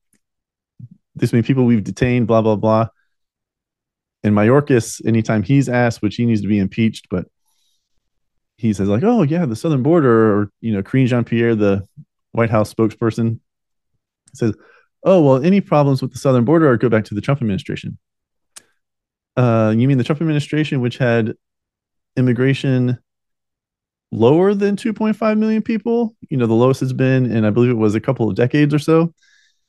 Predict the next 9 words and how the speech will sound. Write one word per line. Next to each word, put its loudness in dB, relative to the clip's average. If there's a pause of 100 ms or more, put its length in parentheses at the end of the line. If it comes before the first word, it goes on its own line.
(720)
So 0
how 0
did 4
it 4
go 2
from 0
lower 4
to -4
now 0